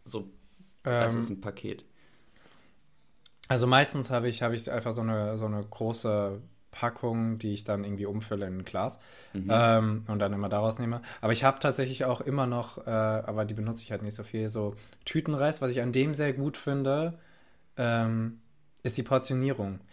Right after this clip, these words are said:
Speaker 2: Weil Reis ist wirklich eine Sache, wo ich
Speaker 1: Ja,
Speaker 2: gerne
Speaker 1: das
Speaker 2: mal zu
Speaker 1: stimmt.
Speaker 2: viel nehme, weil ich
Speaker 1: Ja.
Speaker 2: immer denke so, "Das reicht mir jetzt?" Safe nicht. Ich will, ich, äh, wirklich, da lerne ich einfach auch nicht dazu. Ich nehme immer zu viel Reis, aber egal. Wie
Speaker 1: Ja.
Speaker 2: dem auch sei.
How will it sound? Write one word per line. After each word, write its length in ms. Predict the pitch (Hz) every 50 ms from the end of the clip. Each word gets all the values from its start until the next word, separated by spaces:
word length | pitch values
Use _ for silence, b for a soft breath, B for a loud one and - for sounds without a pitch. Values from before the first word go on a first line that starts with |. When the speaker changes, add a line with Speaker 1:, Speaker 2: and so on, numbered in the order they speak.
| B B -
Speaker 2:
Weil 260 | - 220 196 127 113 -
Reis 340 | - 120 123 135 165 170 -
ist 180 | 143 127 - -
wirklich 340 | 131 123 147 156 160 160 -
eine 120 | 139 131
Sache, 300 | 123 135 139 139 - 143
wo 80 | 135 135
ich 180 | 127 - - -
Speaker 1:
Ja, 40 | 117
Speaker 2:
gerne 220 | 127 135 147 165
Speaker 1:
das 60 | 151
Speaker 2:
mal 120 | 147 139 131
zu 100 | - 139
Speaker 1:
stimmt. 40 | -
Speaker 2:
viel 160 | - - 135 143
nehme, 380 | 135 135 143 147 160 165 -
weil 80 | - 131
ich 120 | 123 -
Speaker 1:
Ja. 80 | 175 175
Speaker 2:
immer 140 | 196 208 180
denke 280 | 170 175 175 165 170
so, 240 | 151 160 160 156 156 B B B B B B B - - -
"Das 480 | 143 147 190 202 - - - - -
reicht 280 | 117 123 160 - - -
mir 200 | 180 180 185 190
jetzt?" 240 | 190 190 - - -
Safe 400 | - - - - 135 139 - -
nicht. 200 | 98 92 92 B B B B B B B B - -
Ich 140 | - 110 120
will, 140 | 127 127 120
ich, 180 | 113 107 - 127 127
äh, 240 | 127 123 123 131
wirklich, 240 | 156 175 170 143 -
da 140 | - 175 165
lerne 260 | 165 160 170 170 175 175
ich 120 | 170 170
einfach 160 | 165 - 160 135
auch 160 | 143 139 147
nicht 280 | 143 151 190 185 - -
dazu. 220 | 180 180 - 175
Ich 100 | 139 -
nehme 120 | 127 131 - -
immer 380 | - 214 226 226 226 220 214 208
zu 120 | - 208
viel 180 | - - 202 180
Reis, 300 | 160 135 117 117 - -
aber 120 | 143 160 156
egal. 240 | 131 120 101 87 B B B B B B B B B B - -
Wie 80 | 123 131
Speaker 1:
Ja. 80 | 185 170
Speaker 2:
dem 180 | 165 160 147
auch 140 | 135 127 120
sei. 360 | - - 117 123 156 175 170